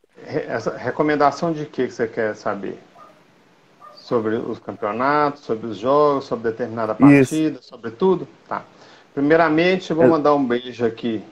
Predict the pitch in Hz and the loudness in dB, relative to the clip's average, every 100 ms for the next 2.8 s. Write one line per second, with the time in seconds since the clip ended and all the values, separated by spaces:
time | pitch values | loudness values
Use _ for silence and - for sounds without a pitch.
0 | - _ _ _ _ _ _ 135 123 131 | -20 _ _ _ _ _ _ 0 2 2
1 | 135 117 117 131 160 180 - - - - | 2 2 0 0 0 -4 -8 -20 -16 -8
2 | 135 123 107 110 113 135 147 | -4 -4 -4 -4 -2 -2 -4